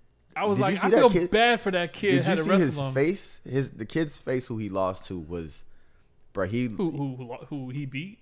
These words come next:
Speaker 2: Yeah, I'm sorry. Yeah, who lost? The
Speaker 1: <laughs>
Speaker 2: kid who lost that match looked like
Speaker 1: It was damned if you do, damned if you
Speaker 2: Hey,
Speaker 1: don't,
Speaker 2: bro,
Speaker 1: man.
Speaker 2: sit, just sit in the back of the bus and, you
Speaker 1: Uh,
Speaker 2: know, just
Speaker 1: first of all,
Speaker 2: ride in silence.
Speaker 1: because he has no legs, that means, like,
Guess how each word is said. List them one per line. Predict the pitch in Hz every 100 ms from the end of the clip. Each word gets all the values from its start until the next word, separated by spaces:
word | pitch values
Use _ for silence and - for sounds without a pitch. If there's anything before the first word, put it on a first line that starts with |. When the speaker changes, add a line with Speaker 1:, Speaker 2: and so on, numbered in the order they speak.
| -
Speaker 2:
Yeah, | 117 98 - - - _ _
I'm | - 107
sorry. | 92 85
Yeah, | 80
who | 104
lost? | 90 90 135
The | 95
Speaker 1:
<laughs> |
Speaker 2:
kid | -
who | 156 151
lost | 127 120
that | 120 92
match | 98 95 - -
looked | 101 104 110 -
like | 95 87 78 - - - _ _ -
Speaker 1:
It |
was | 233 180
damned | 233 247
if | 202
you | 220
do, | 208
damned | 190 226
if | 208
you | 196
Speaker 2:
Hey, | 262
Speaker 1:
don't, | 226
Speaker 2:
bro, | 208
Speaker 1:
man. | 190 151
Speaker 2:
sit, | 139
just | 190 -
sit |
in | 175
the | 156
back | 131 120
of | 113
the | 95
bus | 82 107 107 -
and, | - 90 82 76 - _ _ _ _ - - -
you | -
Speaker 1:
Uh, | 110
Speaker 2:
know, | 87 78 98 -
just | 104
Speaker 1:
first | 254
of | 220
all, | 170 151
Speaker 2:
ride | 104 98
in | 92
silence. | 92 71 50
Speaker 1:
because | 160 - 240
he | 226 220
has | 185 175
no | 160 151
legs, | 131 127 160 170 - _ - _
that | 175
means, | 214 220 196 156 - -
like, | 147